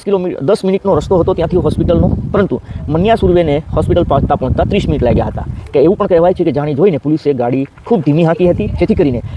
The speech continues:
મનિયા સુર્વેના બચવાના કોઈ ચાન્સ ના રહે. તો, અ, કંઈક આ રીતે દાઉદનો મોટો દુશ્મન હતો મનિયા સુર્વે અને આ મનિયા સુર્વે એ વ્યક્તિ છે જેનું ઓફિશિયલી રીતે પોલીસે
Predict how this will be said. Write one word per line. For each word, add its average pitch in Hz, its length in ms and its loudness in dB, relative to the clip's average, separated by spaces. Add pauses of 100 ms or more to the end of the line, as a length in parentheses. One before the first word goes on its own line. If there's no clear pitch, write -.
(100)
મનિયા 185 300 2
સુર્વેના 156 380 2
બચવાના 135 380 -2
કોઈ 160 240 2
ચાન્સ 113 300 -4
ના 143 180 -2
રહે. - 200 -8 (420)
તો, 180 160 4
અ, 143 280 2
કંઈક 165 180 -2
આ 165 80 4
રીતે 165 240 2
દાઉદનો 165 440 2
મોટો 175 300 0
દુશ્મન 143 300 0
હતો 147 160 -2
મનિયા 131 220 -2
સુર્વે 147 300 2
અને 123 100 0
આ 123 60 -2
મનિયા 147 260 0
સુર્વે 135 360 0 (200)
એ 214 100 4
વ્યક્તિ 170 280 2
છે 147 140 0
જેનું 147 300 -2
ઓફિશિયલી 202 480 2
રીતે 147 280 0 (280)
પોલીસે 165 480 2